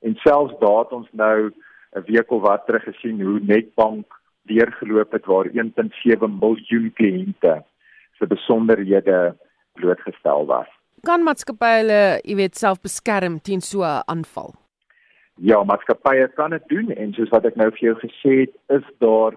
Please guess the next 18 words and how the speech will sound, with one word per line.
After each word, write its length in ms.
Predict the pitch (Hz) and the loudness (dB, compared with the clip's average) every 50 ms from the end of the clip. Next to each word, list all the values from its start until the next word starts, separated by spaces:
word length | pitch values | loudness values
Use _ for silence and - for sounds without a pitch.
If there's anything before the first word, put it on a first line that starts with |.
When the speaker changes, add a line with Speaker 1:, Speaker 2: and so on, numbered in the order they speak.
| - _ _ _ _ _ _ _ | -8 _ _ _ _ _ _ _
Speaker 1:
die 80 | 107 - | -18 -14
groot 320 | - - 131 139 139 139 | -8 -2 0 0 0 0
maatskappye 640 | 131 120 113 - - 127 - - 127 120 120 120 | -2 -4 -4 -6 -8 -10 -4 -2 0 2 2 2
wat 180 | 113 107 104 - | 2 0 -2 -4
spesifieke 540 | - - 117 - - - _ - - - 101 | -6 -12 -10 -10 -10 -14 _ -8 -4 -2 0
afdelings 520 | - 107 110 - - 117 107 110 107 - | 2 0 0 0 -2 -2 -2 -4 -6 -4
het 200 | - 98 104 113 - | -2 0 0 0 0
wat, 160 | - 107 104 - _ _ _ _ _ _ _ | 0 -2 -2 -2 _ _ _ _ _ _ _
wat 100 | - 92 | -12 -10
die 100 | 101 95 87 | -10 -4 0
hele 260 | 95 113 117 127 127 - | 2 4 4 2 2 0
tyd 260 | - 123 110 110 110 - | 0 0 0 0 0 -2
daaraan 440 | 101 92 95 98 101 101 98 90 - | -2 0 0 0 0 -2 -6 -6 -4
werk. 400 | 104 98 101 107 104 98 95 - _ - | 0 0 2 2 0 -2 -4 -8 _ -8
Dit 140 | 117 117 - | -8 -6 -6
is 180 | 160 - - 151 | -6 -8 -2 0
ook 260 | 160 165 156 160 - 156 | 2 2 2 2 2 2
'n 240 | 139 131 135 131 | 2 2 2 0